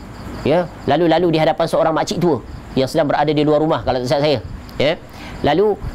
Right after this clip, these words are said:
orang tanya pada makcik, makcik tak kenal, makcik tanya tu, "Siapa tu ramai sangat orang ikut dia?" Ya.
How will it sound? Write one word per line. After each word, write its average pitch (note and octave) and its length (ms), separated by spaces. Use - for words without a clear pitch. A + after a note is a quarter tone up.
orang F3+ 200
tanya G3 200
pada F#3 120
makcik, F3 220
makcik G3+ 260
tak D#3 160
kenal, A3+ 320
makcik E3 240
tanya F3+ 160
tu, D3 80
"Siapa G#3+ 220
tu B3+ 80
ramai A3+ 240
sangat A#3 200
orang A3+ 160
ikut A#3+ 120
dia?" G#3+ 120
Ya. - 140